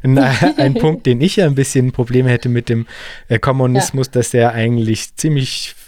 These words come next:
Speaker 1: äh, stringent, äh, in einem methodologischen Individualismus eigentlich operiert. Aber innerhalb dieses Denkens wäre dann sozusagen dieser Ort der allgemeinen Solidarität nicht etwas, was sozusagen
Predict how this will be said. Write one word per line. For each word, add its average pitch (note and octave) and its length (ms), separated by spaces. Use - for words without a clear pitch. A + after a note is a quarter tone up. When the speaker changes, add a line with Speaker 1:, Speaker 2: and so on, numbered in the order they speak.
Speaker 1:
äh, A2+ 240
stringent, B2+ 640
äh, A#2 340
in A#2 160
einem A2+ 260
methodologischen A#2+ 720
Individualismus A2 800
eigentlich F#2 420
operiert. F#2+ 440
Aber A#2 380
innerhalb C3 380
dieses D#3 340
Denkens F#3 720
wäre D3+ 420
dann C#3 400
sozusagen B2+ 540
dieser A#2 480
Ort A2+ 320
der A2+ 180
allgemeinen A#2+ 640
Solidarität C#3+ 720
nicht C3+ 220
etwas, B2+ 340
was G#2+ 300
sozusagen G#2+ 800